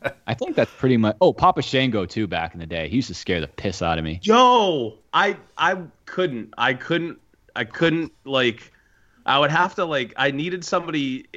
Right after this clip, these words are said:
Speaker 1: within, I, like, I remember distinctly being at my grandparents' one time, and I don't know, my grandmother was in the kitchen, and I'm, like, in the living room, in the den, watching, I think, like, Superstars or whatever.
Speaker 2: Yeah, yeah.
Speaker 1: And they showed Papa, like, a, a match, and then Papa Shango, like,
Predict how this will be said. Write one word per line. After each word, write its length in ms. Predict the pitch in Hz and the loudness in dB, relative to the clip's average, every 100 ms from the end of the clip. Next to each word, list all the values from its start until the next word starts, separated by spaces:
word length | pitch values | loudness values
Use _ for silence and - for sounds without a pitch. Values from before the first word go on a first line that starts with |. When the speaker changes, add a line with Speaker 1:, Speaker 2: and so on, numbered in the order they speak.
| - | -8
Speaker 1:
within, 340 | 139 131 147 139 | -4 0 0 2
I, 220 | 120 127 | 2 2
like, 240 | 123 123 | 0 -2
I 80 | 123 | 0
remember 540 | 139 151 165 147 131 120 | 0 0 0 0 0 -2
distinctly 800 | 110 127 120 143 139 147 131 120 | -8 -6 -4 -2 -2 0 0 0
being 280 | 117 127 | 0 0
at 60 | 123 | 2
my 100 | 107 | 0
grandparents' 680 | 98 110 110 104 107 98 90 | 4 4 4 2 -2 -2 -4
one 160 | 98 98 | -6 -2
time, 400 | 98 95 92 92 | 0 2 0 -2
and 580 | 101 98 95 95 95 - | -2 0 0 -2 -4 -2
I 100 | 110 | 0
don't 80 | |
know, 320 | 107 101 98 95 | 2 4 2 2
my 160 | 101 | 0
grandmother 380 | 95 110 113 110 | 2 2 4 2
was 100 | 104 | 0
in 80 | 92 | -2
the 80 | 92 | -6
kitchen, 400 | - 117 120 113 | -4 -2 0 0
and 100 | 98 | 2
I'm, 180 | 110 | 2
like, 280 | 110 104 98 - - _ - - - | 2 2 -2 -8 -20 _ -20 -20 -4
in 180 | 147 147 | 0 2
the 80 | |
living 380 | 135 123 135 127 | 2 2 2 2
room, 200 | 127 127 | 2 2
in 60 | 123 | 2
the 80 | 117 | 0
den, 400 | 113 117 120 110 | 2 2 2 2
watching, 420 | 113 117 127 120 | 2 0 -2 -6
I 100 | 110 | -6
think, 180 | 110 139 | -6 -4
like, 160 | 113 | -4
Superstars 840 | - - 160 147 139 120 98 95 90 | -6 -8 -8 -6 -2 2 4 4 2
or 100 | 107 | 2
whatever. 540 | 131 104 104 92 95 98 | 2 2 2 -2 -6 -10
Speaker 2:
Yeah, 80 | |
yeah. 180 | 92 90 92 | -14 -12 -4
Speaker 1:
And 140 | 143 | -2
they 120 | 147 | 0
showed 380 | 143 - 175 175 | -2 0 2 2
Papa, 300 | 170 160 165 | 2 2 2
like, 220 | 143 135 117 | 0 0 4
a, 320 | 127 123 113 | 4 4 2
a 80 | 117 | -2
match, 380 | 127 135 127 - | 0 0 0 -4
and 120 | 123 | -6
then 120 | 123 | -4
Papa 260 | - 143 156 | 0 -2 0
Shango, 380 | - 139 135 | 0 0 0
like, 180 | 123 113 | -2 -4